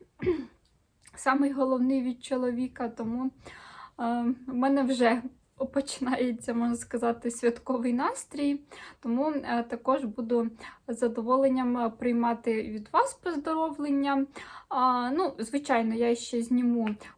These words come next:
перед, е, самим днем народження якесь відео, щоб ви під ним могли мене привітати. Так, а я ще хотіла вам показати Пушка. Кс-кс-кс. Пушок, Пушок, кс-кс-кс-кс.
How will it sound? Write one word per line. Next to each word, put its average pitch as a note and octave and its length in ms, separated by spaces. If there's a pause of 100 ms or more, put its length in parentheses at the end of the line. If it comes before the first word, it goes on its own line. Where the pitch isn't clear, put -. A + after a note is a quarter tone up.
перед, A3+ 420
е, A3 340 (160)
самим A#3 400
днем A3+ 500
народження A3 580
якесь A#3 340
відео, E4 500 (480)
щоб A#3+ 260
ви B3+ 540 (100)
під A3+ 200
ним B3+ 200
могли B3 260
мене A#3 380
привітати. A#3 880 (1080)
Так, F3+ 240
а G#3 40
я A#3 120
ще - 160
хотіла B3+ 300
вам A#3+ 180
показати B3+ 520
Пушка. - 440 (1000)
Кс-кс-кс. - 580 (300)
Пушок, E4+ 500 (380)
Пушок, C4+ 220
кс-кс-кс-кс. - 840